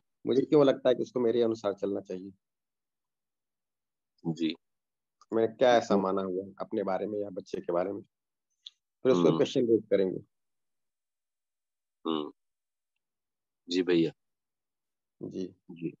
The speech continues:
Speaker 2: और, और एक अन-, अ, just एक ही अनुभव, अ, कि जैसे हमारा जो अनुभव रहता है, मतलब सेंसेशन के तरफ ध्यान दूं, तो ये होता है कि कभी हमें सुखद सेंसेशन मिला हुआ होता है उससे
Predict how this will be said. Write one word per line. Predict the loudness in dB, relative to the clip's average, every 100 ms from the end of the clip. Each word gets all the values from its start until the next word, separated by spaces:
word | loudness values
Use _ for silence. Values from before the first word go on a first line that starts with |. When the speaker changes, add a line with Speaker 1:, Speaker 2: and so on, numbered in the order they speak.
| _ _
Speaker 2:
और, | -2 -2 0
और | 0 2
एक | 2 0
अन-, | -2 0
अ, | 2 2
just | 4 0 2
एक | -2 -2
ही | -2
अनुभव, | -2 -2 -2 -6
अ, | -8 _ -12 -10 -10 _ _ -20 _ _ _ _
कि | 0 0 _ _ _
जैसे | 2 2 4 4
हमारा | 4 4 4
जो | 4
अनुभव | 4 4 2 0
रहता | 0 -4 -6 -2
है, | -2 -2 _ _ _
मतलब | -8 -2 -4
सेंसेशन | 0 0 2 0 0 -2 0
के | -2
तरफ | 0 0 0
ध्यान | -2 -2 -2 -2
दूं, | -2 -4 -4 -14 _ _ _ _ _ _ _ _ _ _ _ _
तो | -4 -4 -4 _ _ _ _ _
ये | -12 -4 0
होता | 0 2 2
है | 2
कि | 0
कभी | -2 0 2 4
हमें | 4 4
सुखद | 2 -2 -4
सेंसेशन | -4 -4 -4 -4 -4 -2
मिला | -2 0
हुआ | -2 0 -2
होता | -4 -8 -12
है | -14
उससे | -14 -16 -12